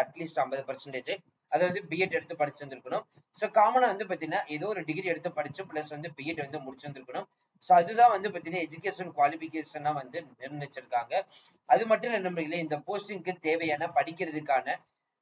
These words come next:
மெட்டீரியலும் வந்து பாத்தீங்கன்னா நாங்களும் வந்து ப்ரொவைட் பண்ணுவோம். அதை add to cart-ல வந்து கொடுத்திருக்கேன், எப்பவுமே நீங்க பர்ச்சேஸ் பண்ணிக்கலாம். அதே மாதிரி என்னென்ன படிக்கணும்னு வந்து சொல்லி அதுக்கான சிலபஸ் டீடைல்ஸும் வந்து இதுல வந்து கொடுத்திருக்காங்க. So தமிழ் எலிஜிபிலிட்டி டெஸ்ட் வந்து பாத்தீங்கன்னா ஐம்பது மார்க்குக்கு வந்து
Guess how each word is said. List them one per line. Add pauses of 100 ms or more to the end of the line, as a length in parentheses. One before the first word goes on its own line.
(100)
மெட்டீரியலும்
வந்து
பாத்தீங்கன்னா
நாங்களும்
வந்து
ப்ரொவைட்
பண்ணுவோம்.
அதை
add
to
cart-ல
வந்து
கொடுத்திருக்கேன்,
எப்பவுமே
நீங்க
பர்ச்சேஸ்
பண்ணிக்கலாம். (380)
அதே
மாதிரி (120)
என்னென்ன (140)
படிக்கணும்னு
வந்து (180)
சொல்லி (460)
அதுக்கான (360)
சிலபஸ்
டீடைல்ஸும்
வந்து
இதுல
வந்து
கொடுத்திருக்காங்க. (460)
So (120)
தமிழ்
எலிஜிபிலிட்டி
டெஸ்ட் (100)
வந்து
பாத்தீங்கன்னா (920)
ஐம்பது
மார்க்குக்கு
வந்து